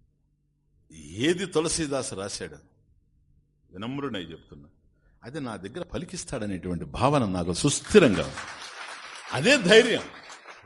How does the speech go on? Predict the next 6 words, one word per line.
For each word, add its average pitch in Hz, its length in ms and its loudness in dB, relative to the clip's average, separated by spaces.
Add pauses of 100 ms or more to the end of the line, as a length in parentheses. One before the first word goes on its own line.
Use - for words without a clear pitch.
(840)
దారి 220 480 8
తప్పినా 233 200 6
కూడా 226 160 8
రక్షస్యతి 226 680 2
ఇది 180 160 -6
విశ్వాస, 139 380 -10